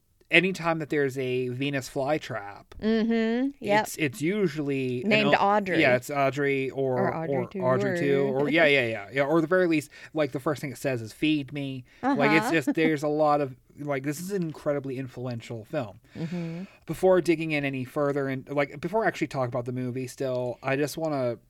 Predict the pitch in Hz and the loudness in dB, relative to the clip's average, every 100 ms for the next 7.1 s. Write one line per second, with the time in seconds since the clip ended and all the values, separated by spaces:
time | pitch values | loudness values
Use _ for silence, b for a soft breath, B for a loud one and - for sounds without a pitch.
0 | _ _ - 160 135 127 127 117 117 - | _ _ -8 -2 -2 0 0 0 -2 -6
1 | 139 123 120 - - - - 147 156 147 | -6 -4 -4 -8 -18 -10 -4 -2 -2 -4
2 | 143 131 113 117 _ _ - 139 127 120 | -2 -4 -6 -16 _ _ -8 -4 -2 -2
3 | 120 120 117 120 117 120 - 123 117 113 | -2 -4 -4 -6 -4 -8 -4 -4 -2 -2
4 | 113 113 - 120 117 113 127 117 - 113 | -6 -10 -10 -10 -10 -8 -8 -8 -6 -6
5 | 120 120 113 113 107 127 117 120 - 120 | -4 -4 -6 -8 -10 -8 -8 -8 -8 -6
6 | 113 113 - 110 110 117 110 - 151 185 | -6 -10 -10 -12 -12 -14 -12 -4 -2 -2